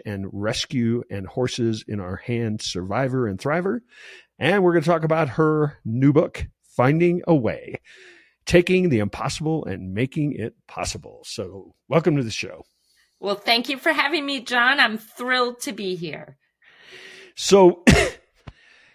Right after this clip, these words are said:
Speaker 1: you took just, like, the most cor-, traditional path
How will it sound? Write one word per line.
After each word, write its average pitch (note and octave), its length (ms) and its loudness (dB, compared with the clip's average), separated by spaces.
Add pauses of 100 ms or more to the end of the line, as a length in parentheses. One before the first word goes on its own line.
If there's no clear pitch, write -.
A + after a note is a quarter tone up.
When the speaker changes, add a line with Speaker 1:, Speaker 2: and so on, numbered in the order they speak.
(340)
Speaker 1:
you A#3 120 0
took - 340 0
just, - 400 -2
like, B2+ 240 4
the B2+ 80 2
most C#3+ 480 4
cor-, B2 380 -2
traditional D3+ 560 -2
path B2+ 640 -6